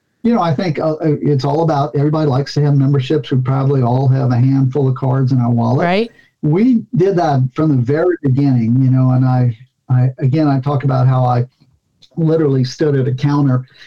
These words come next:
Speaker 1: and kinda went through the booking process with my wallet cards in the order that I pulled them out and whatnot, so that I could see. And, and the park owners always say, "Well, give me this,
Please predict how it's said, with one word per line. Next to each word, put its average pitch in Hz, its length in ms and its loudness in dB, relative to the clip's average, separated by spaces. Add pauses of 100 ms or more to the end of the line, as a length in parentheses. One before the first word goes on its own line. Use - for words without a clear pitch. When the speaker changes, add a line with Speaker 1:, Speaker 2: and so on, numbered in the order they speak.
(120)
Speaker 1:
and 139 120 0
kinda 139 220 0
went 139 200 0
through 151 120 0
the 131 80 2
booking 135 400 0
process 139 600 -4
with 135 140 -2
my 127 160 0
wallet 131 360 -2
cards 127 580 -2 (480)
in 139 120 2
the 131 80 2
order 135 320 0
that 131 140 0
I 127 100 0
pulled 139 260 0
them 131 100 2
out 127 240 -2
and 131 80 2
whatnot, 131 500 -2 (220)
so 160 240 -2
that 139 140 0
I 127 140 0
could 135 200 -4
see. 175 420 0
And, 147 340 0
and 143 460 0
the 143 100 0
park 170 280 -2
owners 175 400 0
always 143 360 0
say, 127 120 -2
"Well, 143 160 2
give 160 160 2
me 175 80 -2
this, 151 380 -2